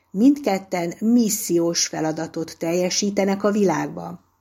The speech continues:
A liturgia homiliájának első részében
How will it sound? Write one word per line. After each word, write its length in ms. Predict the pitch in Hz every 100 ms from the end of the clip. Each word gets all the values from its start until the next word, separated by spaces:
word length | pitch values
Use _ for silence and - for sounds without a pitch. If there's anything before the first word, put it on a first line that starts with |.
| _ _ - - - -
A 60 |
liturgia 800 | 151 202 208 214 202 202 214 208
homiliájának 1120 | 202 170 160 180 196 196 196 202 202 208 202
első 440 | 175 170 170 - 180
részében 840 | 185 180 - 196 185 185 190 202